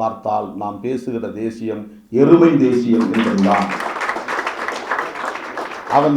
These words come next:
பசுவை புனிதமாக கருதுவது எதற்காக என்றால்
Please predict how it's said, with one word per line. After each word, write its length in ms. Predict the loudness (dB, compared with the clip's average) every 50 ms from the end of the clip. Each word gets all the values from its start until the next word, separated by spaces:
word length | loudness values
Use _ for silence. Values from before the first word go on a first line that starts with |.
| 4 4
பசுவை 320 | 4 4 4 4 4 4 4 4 2
புனிதமாக 540 | 0 -2 0 0 2 2 2 2 0 -2 -2
கருதுவது 520 | -2 0 0 0 0 0 0 0 -2 -2 -4 -4 -4 -4 -2
எதற்காக 480 | -2 -2 -4 -4 -2 0 0 0 0 -2 -2 -4 -4 -8
என்றால் 400 | -8 -8 -6 -4 -4 -4 -4 -6